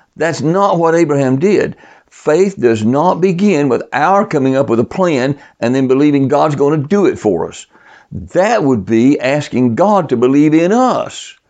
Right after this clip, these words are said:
That's exactly backward. God does not believe in us. Now, I know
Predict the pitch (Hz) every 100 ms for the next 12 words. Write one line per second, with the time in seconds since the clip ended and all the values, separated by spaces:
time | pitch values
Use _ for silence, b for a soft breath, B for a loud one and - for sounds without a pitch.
0 | b b - 214 214 151 131 170 214 214
1 | 202 175 208 202 - - - b b b
2 | 175 220 202 220 196 220 190 156 151 127
3 | 117 104 92 90 101 147 196 170 127 127
4 | 127